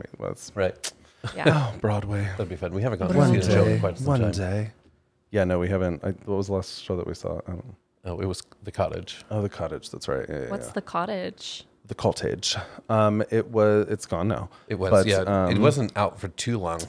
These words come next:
Speaker 1: No, it was hilarious. It was actually really good.
Speaker 3: Hmm.
Speaker 1: Um, but Eric McCormick was in it,
Speaker 2: Mm-hmm.
Speaker 1: and, um, God, who else was in it?
Speaker 2: Um, I'm forgetting everyone's names.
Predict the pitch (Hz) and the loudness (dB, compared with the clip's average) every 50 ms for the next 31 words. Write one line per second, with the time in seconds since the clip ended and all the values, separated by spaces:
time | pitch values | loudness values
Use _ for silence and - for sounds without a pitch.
0 | - - 117 113 117 117 113 110 107 104 95 101 110 120 151 - - 175 127 90 | -12 -10 -4 0 2 4 4 6 4 4 2 0 0 0 0 2 2 0 0 0
1 | 87 90 98 113 120 - - 104 107 127 123 - 160 113 80 85 90 92 85 - | -2 -4 -4 -4 -4 -4 -4 -4 -6 -4 -2 -2 -2 -2 -2 -2 -4 -4 -6 -6
2 | 78 80 80 73 - - - _ _ _ - 359 277 190 110 110 101 92 101 87 | -6 -4 -4 -4 -4 -6 -12 _ _ _ -16 -12 -6 -2 0 0 2 2 0 2
3 | 92 101 98 92 - 113 101 - - - 92 90 90 87 - 95 87 87 92 87 | 2 2 2 0 -2 -6 -8 -6 -4 -2 -2 -2 -2 -2 -4 -6 -4 -2 -2 0
4 | 87 87 87 90 - 98 92 107 101 98 95 92 90 90 87 87 87 85 85 - | 0 0 0 0 -2 -2 -2 -2 -2 -2 -2 -2 0 0 -2 -2 -4 -6 -6 -8
5 | - 78 82 85 82 80 76 78 82 90 98 107 110 - _ _ - - - - | -8 -6 -4 -2 -2 -2 -2 -2 -2 0 0 0 -2 -2 _ _ -20 -20 -20 -20
6 | - - _ _ _ _ _ _ _ _ - - - - 107 - 107 104 - - | -20 -20 _ _ _ _ _ _ _ _ -14 -12 -12 -10 -6 -4 -4 -4 -4 -6
7 | 76 - 80 73 69 - - - - _ _ - 104 104 95 92 95 95 95 92 | -8 -8 -8 -10 -10 -10 -12 -20 -20 _ _ -4 -2 0 0 0 0 -2 -2 -4
8 | 92 - _ _ _ _ - - - _ _ _ - 98 92 - 92 90 98 92 | -6 -8 _ _ _ _ -20 -20 -20 _ _ _ -12 -12 -12 -12 -12 -12 -12 -12
9 | 90 87 92 87 90 85 85 87 85 - - 87 90 87 82 82 - | -10 -12 -12 -12 -12 -12 -12 -12 -14 -14 -12 -12 -10 -12 -12 -16 -20